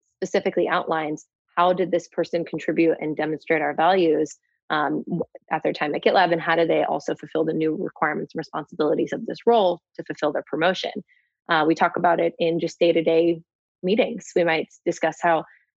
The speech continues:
we wanna take the, an iterative step and what's that first iterative step, so we're not taking on this huge project. So having it become part of the day-to-day conversation and not this ambiguous idea of what culture may or may not be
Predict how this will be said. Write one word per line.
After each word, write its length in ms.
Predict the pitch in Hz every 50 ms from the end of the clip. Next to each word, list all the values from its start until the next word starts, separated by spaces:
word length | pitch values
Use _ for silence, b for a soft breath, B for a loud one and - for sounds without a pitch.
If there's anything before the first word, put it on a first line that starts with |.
| _ _ _
we 140 | 175 175 170
wanna 200 | 165 165 165 165
take 320 | 160 - 175 165 160 - - -
the, 160 | 165 160 - -
an 100 | 180 170 -
iterative 440 | 185 180 180 175 170 165 160 156 -
step 320 | - - 196 156 147 - - -
and 140 | 175 165
what's 180 | 156 156 160 -
that 180 | - 156 - - -
first 260 | 175 160 151 - -
iterative 400 | - 165 165 160 151 165 151 -
step, 280 | - - 160 156 - -
so 140 | - - 165
we're 80 | 156 151
not 160 | 156 - -
taking 280 | _ 170 - - 165 160
on 100 | 156 151
this 140 | 156 - -
huge 320 | - - 156 151 - - _
project. 480 | - 156 160 165 156 - - - - _ B B B B B B
So 120 | - 185
having 360 | 170 196 196 214 254 277 262
it 100 | 220 -
become 320 | 165 165 - - 185 196 196
part 180 | - 185 165
of 120 | 156 156 165
the 80 | 160
day-to-day 460 | 147 156 160 170 170 180 165 180 156
conversation 880 | 160 - - 175 165 160 156 143 - - 160 156 - - 240 277 302 294 b b b b b _ -
and 180 | 175 165 165
not 300 | 170 175 170 175 180 - - _
this 240 | - 180 170 165 -
ambiguous 800 | 175 160 156 147 - 170 156 170 175 165 165 160 156 147 - - - - -
idea 500 | 160 156 131 170 170 170 165 165 160 151 151
of 120 | 151 139
what 260 | 160 151 160 151 - - -
culture 420 | - 156 160 - - 160 156 147
may 320 | 147 151 147 147 151 151 156
or 100 | 151 147
may 180 | 151 147 147
not 260 | 147 143 139 - - 151
be 380 | 151 151 151 180 214 254 247